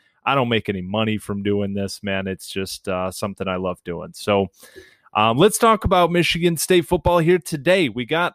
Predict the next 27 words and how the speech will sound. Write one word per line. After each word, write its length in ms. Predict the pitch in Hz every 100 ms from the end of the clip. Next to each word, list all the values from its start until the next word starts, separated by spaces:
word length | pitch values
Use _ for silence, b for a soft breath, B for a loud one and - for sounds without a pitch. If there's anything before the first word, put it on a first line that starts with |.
| -
a 80 |
lot 340 | 127 117 139 160
of 120 | 135
stuff 240 | - 120
to 100 | -
talk 300 | 107 113 110
about. 360 | 101 117 135 113
The 220 | 117 120 123
s-, 340 | - - -
the 280 | 117 117 127
roster 640 | 117 135 175 - 131 101 101
was 380 | 107 117 113 -
released, 640 | 110 107 104 127 - - - _ _ _ _ _
so 180 | - 127
we'll 140 | 139
talk 320 | 139 143 143
about 280 | 127 123 113
that. 180 | 120 120
We 80 | 117
have 100 | 110
a 60 |
lot 240 | 113 117 113
of 80 |
updated 520 | - 113 - 120 110 107
height 360 | - 127 127
and 180 | 110 98
weights 560 | 110 131 139 - -